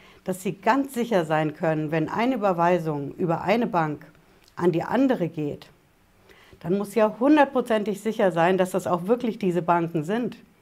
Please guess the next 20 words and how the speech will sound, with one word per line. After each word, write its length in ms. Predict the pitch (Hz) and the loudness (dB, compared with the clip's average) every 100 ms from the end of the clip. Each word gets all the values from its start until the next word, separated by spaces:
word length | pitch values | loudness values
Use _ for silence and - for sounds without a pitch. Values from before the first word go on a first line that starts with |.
| _ _ _ _ | _ _ _ _
und 180 | - 180 | -4 0
nicht 140 | 180 165 | 0 2
irgendjemand 560 | 190 175 165 160 160 | 0 0 0 0 0
anders. 600 | - 208 190 147 - - _ - - - - _ | 0 0 0 -2 -6 -18 _ -20 -20 -20 -20 _
Und 140 | 190 | -2
eben 260 | 190 190 180 | 0 0 0
diese 300 | 196 226 247 | -4 -2 -2
bic-Nummer, 680 | 233 262 - 202 165 147 143 - - _ - - _ _ _ | 0 -4 0 0 2 -2 -6 -14 -20 _ -20 -20 _ _ _
die 120 | 233 | -2
gibt 220 | 240 233 226 | 2 0 0
diese 200 | 196 196 | -2 2
Garantie 500 | 185 180 170 - 180 | 4 4 0 0 0
dafür, 560 | 156 147 - 143 135 135 - | 0 -4 -6 -6 -6 -10 -8
dass 180 | 156 - | -8 -4
die 120 | 175 | -2
eine 260 | 202 254 | 2 2
Bank 420 | 254 240 233 233 - | 4 4 2 -2 -4
mit 180 | 160 | -4
ihrer 280 | 196 240 226 | 0 4 4
bic, 440 | 220 220 214 - | 4 2 0 -8